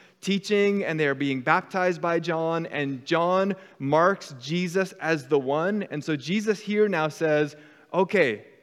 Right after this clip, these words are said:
you wanna know what authority I have? You wanna know why I'm here speaking and why God is affirming the works that I'm doing?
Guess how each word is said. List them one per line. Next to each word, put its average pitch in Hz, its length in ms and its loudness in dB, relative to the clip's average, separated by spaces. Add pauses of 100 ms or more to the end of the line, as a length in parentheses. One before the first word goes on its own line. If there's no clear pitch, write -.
(140)
you 160 180 -2
wanna 226 260 4
know 196 180 2
what 185 360 0
authority 180 460 2
I 160 100 4
have? 165 420 -2 (520)
You 170 140 -2
wanna 202 180 4
know 185 140 4
why 165 420 2
I'm 180 140 -2
here 175 440 2
speaking 180 680 -2
and 135 140 -4
why 160 240 0
God 170 380 0
is 170 140 -2
affirming 185 680 0
the 165 60 -2
works 170 320 -2
that 170 100 2
I'm 160 100 -2
doing? 165 360 0